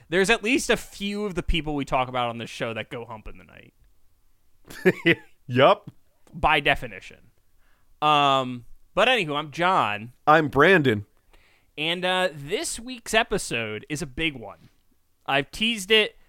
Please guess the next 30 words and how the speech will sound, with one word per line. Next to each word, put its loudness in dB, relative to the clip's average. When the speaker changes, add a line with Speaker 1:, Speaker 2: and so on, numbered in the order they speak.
Speaker 1:
I've 0
basically -2
given -6
it -12
away. -4
If -6
you've, -8
if 0
you've -2
read 6
any 4
of 0
the -2
tweets -8
that -2
I've 2
made, 0
uh, 4
I've 2
definitely 0
given -2
it -4
away 0
because -10
there's -4
just -6
so -2
much -4
in -10
this -14